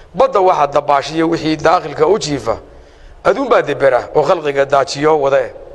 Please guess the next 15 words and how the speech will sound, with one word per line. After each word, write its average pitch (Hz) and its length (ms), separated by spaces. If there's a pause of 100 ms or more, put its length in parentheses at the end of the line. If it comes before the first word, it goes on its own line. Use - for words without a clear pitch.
(680)
Wax 214 220
dahsoon, 143 420 (240)
wax 175 200
soo 190 140
daahiray 131 560
ama 160 220
wixii 202 300
duugan, 131 360 (600)
adigaan 220 380
waxbaba 202 360
kaa 175 180
dadnayn, 147 360
daahna 143 260
kaa 160 240
qarine, 156 400